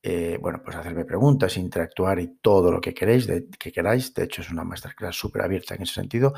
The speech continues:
El primer día trabajaremos cómo trabajar y enfocarte en resultados y no en tareas, cómo construir una mentalidad productiva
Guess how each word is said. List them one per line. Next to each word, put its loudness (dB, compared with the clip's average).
El 8
primer 8
día 8
trabajaremos 0
cómo 6
trabajar 0
y -2
enfocarte -4
en 2
resultados -2
y 0
no 0
en -2
tareas, -2
cómo 6
construir 0
una 2
mentalidad -2
productiva -2